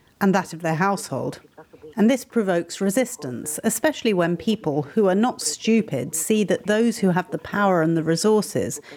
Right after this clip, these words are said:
and therefore the major responsibility, are doing nothing. That's when anger and incomprehension set in. Why do we have to do all of these things when they're just a drop in the ocean, while those who have the power and the resources contribute to climate change by doing nothing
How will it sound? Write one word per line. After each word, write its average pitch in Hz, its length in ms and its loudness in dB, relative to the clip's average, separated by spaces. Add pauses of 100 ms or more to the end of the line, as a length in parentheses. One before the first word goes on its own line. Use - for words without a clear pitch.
(160)
and 165 160 4
therefore 185 380 2
the 151 80 0
major 180 420 2
responsibility, 165 1040 -2
are 175 80 0
doing 202 340 2
nothing. 151 460 -2 (400)
That's - 260 -16
when 185 160 -2
anger 190 320 2
and 175 180 2
incomprehension 180 920 2
set - 340 -4
in. 156 220 -4 (680)
Why 226 220 2
do 269 120 -4
we 240 80 2
have 214 160 -2
to 185 100 -10
do 196 220 2
all 208 180 4
of 190 120 0
these 190 280 2
things 165 460 0
when 175 160 4
they're 185 100 2
just 208 300 -2
a 175 40 0
drop 180 300 0
in 170 100 4
the 175 120 4
ocean, 185 420 0 (220)
while 190 200 2
those 240 300 2
who 202 120 2
have 165 220 0
the 165 80 0
power 202 380 2
and 160 140 0
the 160 80 2
resources 175 600 2
contribute 202 580 0
to 170 60 -6
climate 202 440 0
change 151 420 -4
by 165 120 2
doing 214 340 2
nothing 143 420 -2